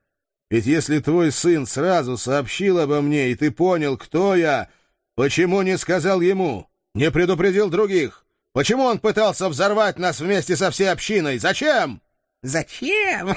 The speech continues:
Speaker 2: <laughs> Какой глупый ангел, ты так ничего и не понял!»
Speaker 1: На тот момент я действительно слишком туго соображал, и он это почувствовал.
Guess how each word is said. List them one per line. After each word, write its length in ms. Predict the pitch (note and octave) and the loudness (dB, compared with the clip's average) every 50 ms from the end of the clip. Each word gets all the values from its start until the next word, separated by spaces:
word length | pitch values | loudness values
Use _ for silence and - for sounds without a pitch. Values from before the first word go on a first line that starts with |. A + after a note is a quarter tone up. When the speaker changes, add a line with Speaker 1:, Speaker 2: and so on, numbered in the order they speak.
| - | -2
Speaker 2:
<laughs> 1600 | - A3+ - - G3 G3 - - F#3 F#3 - - A#3+ C4+ - - _ - - - - _ - - A3 - D3+ D3 - - - - - | -2 -2 -2 -2 -6 -10 -8 -8 -10 -10 -8 -8 -8 -10 -10 -10 _ -14 -14 -14 -6 _ -2 -2 0 -2 -4 -6 -8 -8 -10 -8 -6
Какой 440 | - D3+ - - - G3 E3 D#3 E3 | -4 -4 -4 -4 -2 -2 -2 0 -2
глупый 720 | D#3+ D#3 E3+ F3+ G3 F#4+ G#4 G#4 - - F#4 G4 F#4+ F4+ | 0 0 0 2 2 2 0 0 -2 -2 -2 0 2 0
ангел, 600 | D4+ B3 G#3 - A2+ G#2+ G2+ F#2+ A2+ A2+ A#2 B2+ | 0 -2 -4 -4 -6 -6 -6 -4 -4 -4 -4 -2
ты 200 | - - E4 F4 | -2 -2 -2 -2
так 360 | E4+ - F#4 F#4 F#4 - - | 0 0 0 0 0 -2 -2
ничего 460 | - F4 F4 D#4 - F4 F#4 F#4+ G4 | -2 0 0 0 0 0 0 2 2
и 240 | F#4+ F#4+ F#4 F4 F4 | 2 2 2 2 2
не 200 | F4 F4 F4+ F#4 | 2 2 0 0
понял!» 960 | D#4 - - G4 G4+ G4+ G#4 G4+ F#4+ F4+ C#4+ G#3 G3 E3 D3 B2+ A#2 G#2 - - _ _ _ _ _ _ _ _ _ _ _ _ - | 0 -2 -2 0 2 2 2 2 2 0 0 0 0 0 0 -2 -4 -6 -10 -14 _ _ _ _ _ _ _ _ _ _ _ _ -6
Speaker 1:
На 180 | G2 G#2 A2+ | -4 -4 -4
тот 280 | A2 - D3 D3 - A2+ | -2 0 -2 -2 0 -2
момент 420 | A#2+ B2+ B2+ B2 D3+ D#3+ D3 A#2 - | -2 0 0 0 0 0 -2 -2 -2
я 120 | A#2+ C3 | -2 -4
действительно 760 | B2 A2+ C3 B2 - - - D3+ E3 A#2+ - - G#2+ G2+ F#2+ F#2 | -2 -2 -4 -6 -6 -6 -6 -6 -6 -6 -6 -6 -4 -4 -4 -4
слишком 540 | - - G#2 B2+ B2+ - - - A#2 A#2 | -4 -4 -2 -2 -2 -2 -4 -4 -4 -4
туго 320 | G#2+ - - C3+ A#2 G#2+ A2 | -4 -2 -2 -2 -2 -2 -4
соображал, 880 | - - - A2+ A2+ G#2 A2 A#2+ B2 B2+ A#2 A2+ A2 F#2 D#2+ E2 - _ _ _ _ _ _ _ _ _ | -4 -4 -4 -4 -2 -2 -2 -2 -2 -2 -2 -4 -6 -6 -8 -10 -14 _ _ _ _ _ _ _ _ _
и 60 | F#2+ | -6
он 160 | F#2 F2 F2 | -6 -6 -6
это 160 | F2 - - | -8 -10 -14
почувствовал. 840 | - - G#2+ A#2 - - - G2+ - - - - E2+ D#2 D2 C#2+ | -10 -8 -8 -6 -4 -4 -4 -4 -4 -8 -12 -12 -12 -12 -12 -14